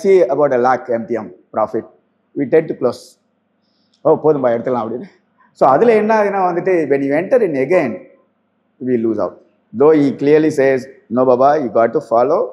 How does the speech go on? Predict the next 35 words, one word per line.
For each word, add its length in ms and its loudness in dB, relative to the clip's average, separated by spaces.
அப்படியே 280 2
வந்துட்டு 240 -4
you, 100 -2
the, 140 -4
the 120 -8
consistency 540 -2
has 160 0
to 100 2
be 80 4
there. 180 2
ஆனா 180 -8
அது 120 -6
யாரும் 200 -6
பண்றதில்ல. 360 -12
I 100 2
think 200 -2
most 160 -4
of 60 0
them 140 -6
agree 220 -8
to 120 -12
that. 120 -12
இல்லைங்களா? 240 -6
So 60 0
I 160 6
maintain 320 -2
a 80 0
record. 320 -4
You 80 -6
know, 140 0
Excel 220 -2
sheet 200 -4
as 120 -4
he 80 -6
says, 200 -2